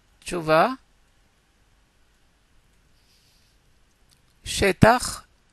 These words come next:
המרובע הוא שישים ושש. הנה זה.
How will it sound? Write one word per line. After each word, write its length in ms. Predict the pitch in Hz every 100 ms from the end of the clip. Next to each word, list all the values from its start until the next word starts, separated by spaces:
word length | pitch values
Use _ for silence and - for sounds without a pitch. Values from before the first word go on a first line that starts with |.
| _ _ _ _ _ _ -
המרובע 640 | 170 165 160 160 160 170 147 _ _ _ _ _ _ _ _ _ _ _ _ _ _ _ _ _ _
הוא 320 | 185 190 262 - _ _ _ _ _ _ _ _ _ _ _ _ _ _ _ _ _ _ _
שישים 440 | - - - 214 220
ושש. 500 | 226 - 196 - - - _ _ _ _ _ _ _ _ _ _ _ _ _ _ -
הנה 280 | - 185 170
זה. 160 | 139